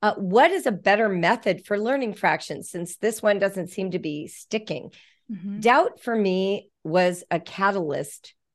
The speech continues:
Speaker 1: to learning more, to becoming a more effective educator. And
Speaker 2: Mm-hmm.
Speaker 1: so instead of wallowing in doubt or wringing my hands, it usually propelled me to go to the library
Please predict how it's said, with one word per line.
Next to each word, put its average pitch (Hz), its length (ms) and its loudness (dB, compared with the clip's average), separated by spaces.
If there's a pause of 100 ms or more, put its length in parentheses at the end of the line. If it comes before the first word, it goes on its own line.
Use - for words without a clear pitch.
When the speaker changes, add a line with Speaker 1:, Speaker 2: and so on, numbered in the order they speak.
(200)
Speaker 1:
to 208 120 2
learning 196 540 2
more, 170 480 0
to - 80 -12
becoming 202 440 2
a 185 40 2
more 190 240 2
effective 185 480 0
educator. 160 640 -4 (400)
And 196 160 0
Speaker 2:
Mm-hmm. 202 60 -4
Speaker 1:
so 202 180 4
instead 196 520 2
of 208 140 0
wallowing 214 580 4
in 208 120 0
doubt 180 440 2
or 147 220 -4
wringing 185 380 -2
my 165 180 0
hands, 160 460 -2 (320)
it 208 140 0
usually 240 420 2
propelled 175 560 0
me - 300 -6
to 165 120 -4
go 175 160 0
to 165 100 -2
the 180 120 -2
library 190 680 4